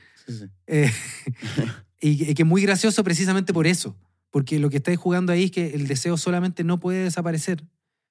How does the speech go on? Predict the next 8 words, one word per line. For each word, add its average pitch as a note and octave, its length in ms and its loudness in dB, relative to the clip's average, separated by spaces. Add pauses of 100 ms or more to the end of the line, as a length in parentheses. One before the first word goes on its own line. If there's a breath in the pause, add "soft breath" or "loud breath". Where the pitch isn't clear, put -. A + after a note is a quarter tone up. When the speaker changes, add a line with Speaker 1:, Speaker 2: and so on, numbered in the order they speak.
(160)
Speaker 1:
Ujú. A2+ 260 -6
Speaker 2:
en F#3+ 200 2
virtud G3+ 540 0 (560)
de E3+ 520 0 (120)
la D3+ 160 0
creación D#3 420 0
de D#3+ 80 0
nuevas D#3+ 260 2